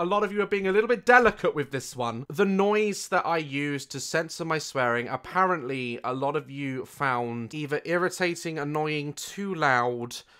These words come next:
<laughs> or, uh, various other complaint. The, the squeaky noise, uh, this noise, don't get triggered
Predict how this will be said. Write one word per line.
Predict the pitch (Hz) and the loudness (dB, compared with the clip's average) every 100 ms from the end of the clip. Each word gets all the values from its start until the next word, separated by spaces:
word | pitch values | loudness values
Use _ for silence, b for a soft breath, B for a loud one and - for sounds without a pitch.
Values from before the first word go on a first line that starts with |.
| b b | b b
<laughs> | 427 - 427 - - - - - - | 2 2 0 0 0 -2 -2 -20 -4
or, | - 190 | 0 4
uh, | 180 180 | 4 4
various | 220 226 214 185 | 4 6 4 2
other | 190 165 | 0 -2
complaint. | 170 151 156 - 156 | -6 -2 0 -2 -6
The, | 175 | -10
the | 180 | -8
squeaky | - - 233 - | -10 -6 -6 -4
noise, | 180 151 147 151 | -2 0 0 -2
uh, | |
this | - 220 226 151 | 2 2 2 -4
noise, | 113 117 151 - - _ - - - - - _ - | -4 -4 -8 -12 -16 _ 6 8 8 4 -2 _ -8
don't | 131 120 | -6 -4
get | 160 - | -6 -8
triggered | - 127 107 117 | -6 -6 -6 -10